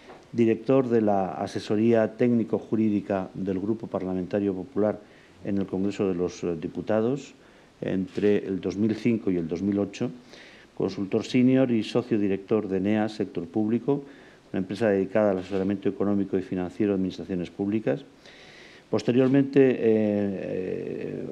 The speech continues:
fue, accedió como director de Economía y Políticas, y Políticas Públicas de la Fundación faes, del dos mil doce al dos mil dieciséis, y actualmente es consultor senior y socio director de análisis económico integral,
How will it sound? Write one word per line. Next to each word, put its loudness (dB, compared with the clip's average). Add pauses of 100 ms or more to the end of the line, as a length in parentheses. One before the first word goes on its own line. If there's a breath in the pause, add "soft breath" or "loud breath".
(120)
fue, 0
accedió 4
como -6
director 0
de 0
Economía 2
y 2
Políticas, -2
y -4
Políticas -2
Públicas -4 (380 loud breath)
de 0
la 2
Fundación -4
faes, -2
del -8
dos -10
mil -2
doce -2 (380 loud breath)
al -4
dos 0
mil 0
dieciséis, -2 (600 loud breath)
y 0
actualmente 0
es -2
consultor -2
senior 2 (100)
y -4
socio -2
director 0
de -2
análisis -2
económico -2
integral, 0